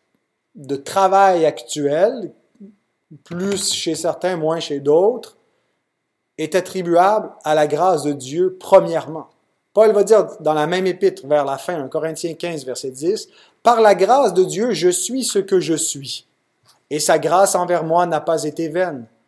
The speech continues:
Loin de là, j'ai travaillé plus que tous, non pas moi toutefois, mais la grâce de Dieu qui est avec moi. » Donc, il y a une relation entre le travail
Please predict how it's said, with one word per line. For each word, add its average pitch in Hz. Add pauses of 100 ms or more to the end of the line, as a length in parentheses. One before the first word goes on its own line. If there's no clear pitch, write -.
(340)
Loin 185
de 233
là, 240
j'ai 151
travaillé 196
plus 302
que 262
tous, 262 (340)
non 147
pas 180
moi 233
toutefois, 165 (260)
mais 139
la 135
grâce 151
de 143
Dieu 135
qui 131
est 131
avec 123
moi. » 104 (2500)
Donc, 196
il 202
y -
a -
une 185
relation 185 (760)
entre 160
le 147
travail 160